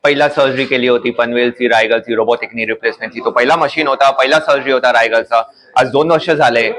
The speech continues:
आणि आम्ही प्रसन्न आहोत हे सांगायला की पटेल हॉस्पिटल पनवेल पाचशे सर्जरी संपवली आहे, जे महाराष्ट्रामध्ये पहिली आहे. आणि पहिल्यांदा या रोजा रोबोटिकवर महाराष्ट्रामध्ये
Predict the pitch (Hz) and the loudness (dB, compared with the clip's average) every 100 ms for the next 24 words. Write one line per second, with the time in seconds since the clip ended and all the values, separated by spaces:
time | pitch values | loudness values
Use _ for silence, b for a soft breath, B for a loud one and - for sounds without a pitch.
0 | - 131 131 123 127 131 131 131 127 160 | -4 0 0 0 -4 -12 -8 -6 -2 -2
1 | 156 139 123 127 - 123 120 120 123 - | 2 2 2 -2 -2 -2 0 -2 -4 -4
2 | 135 151 139 127 135 131 127 123 117 113 | -2 0 0 -2 -4 -4 -2 -4 0 -2
3 | 110 - b b _ _ _ - - - | -2 -8 b b _ _ _ -10 -8 -10
4 | - _ - - - - 185 - - - | -14 _ -4 -2 0 -2 -2 -2 -8 -8
5 | - - 50 50 - - - - - - | -8 -6 -6 -4 -6 -4 -6 -8 -6 -4
6 | - - - - - - - - - - | -2 -2 -2 -4 -4 -2 -4 -2 -4 -2
7 | - - - - - B B - 120 127 | -2 0 0 -4 -12 B B -4 0 0
8 | 123 - - 151 147 156 143 139 127 123 | -2 -4 2 2 2 2 4 2 2 2
9 | 139 131 123 127 120 123 117 120 _ _ | 2 2 0 -2 -2 -2 -2 -4 _ _
10 | - - - - 117 131 - 135 120 110 | -20 -18 -4 0 2 0 0 -2 0 -2